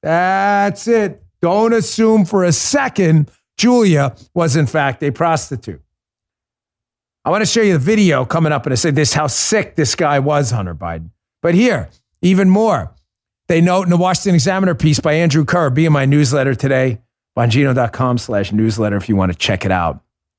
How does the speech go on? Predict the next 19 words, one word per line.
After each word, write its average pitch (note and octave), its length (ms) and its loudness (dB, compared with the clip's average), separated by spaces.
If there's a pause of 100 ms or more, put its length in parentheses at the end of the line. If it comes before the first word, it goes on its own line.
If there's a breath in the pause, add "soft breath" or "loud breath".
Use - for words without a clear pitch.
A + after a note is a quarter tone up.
(1000)
They're A#2+ 100 -4
talking G3 320 -2
about D#3 280 0
January F#3+ 540 2
eighteenth, F3 400 0
twenty D#3 280 0
nineteen. C#3 600 -2 (1040)
Hunter G3+ 220 -2
Biden F3+ 400 2
wanted E3+ 260 0
another F#3 540 2
eight F3+ 220 2
hours G3+ 460 0
with C3+ 140 0
an C3 80 0
escort. G#2+ 480 -6 (500)
Oh A2+ 40 -20
my - 100 -20 (120)
gosh, F#2+ 340 -6